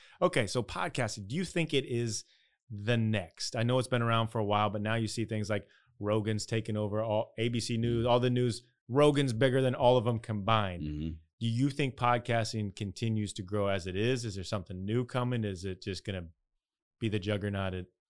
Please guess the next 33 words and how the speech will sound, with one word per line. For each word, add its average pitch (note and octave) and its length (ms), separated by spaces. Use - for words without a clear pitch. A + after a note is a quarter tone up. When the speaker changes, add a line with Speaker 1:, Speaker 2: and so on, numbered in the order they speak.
Speaker 1:
it G2 260
continues G2+ 440
to G2+ 80
be? G#2 300
Speaker 2:
You A#2+ 120
know, A#2 100
I, A2 240
I - 80
don't F3 100
think, - 180
I B2 60
don't D#3 140
think C#3 180
right G#2 160
now F2 360
or D#2 240
anytime F2 400
soon E2 400
podcasting D2+ 600
is C#2+ 100
gonna D2 180
be C#2+ 240
what C2+ 160
I C#2 160
would D2 120
ever C2+ 180
consider B1+ 420
saturated. - 600
Um, C2+ 140
there's G#2+ 200
been G2+ 200
immense F#2 640
growth E2 520